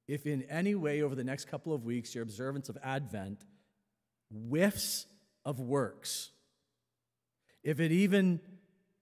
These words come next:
presents in small ways as you doing something for God, it's time for you to rethink it. That's how you observe it poorly. So how do you observe something like Advent well?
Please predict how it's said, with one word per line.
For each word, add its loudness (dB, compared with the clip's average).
presents 2
in 0
small 2
ways 0
as 0
you 10
doing 8
something 6
for 6
God, 4
it's -8
time 0
for -4
you 2
to -2
rethink -4
it. -18
That's -6
how -4
you 0
observe -6
it -14
poorly. -14
So -6
how 0
do 0
you 4
observe -2
something -6
like -8
Advent -8
well? -8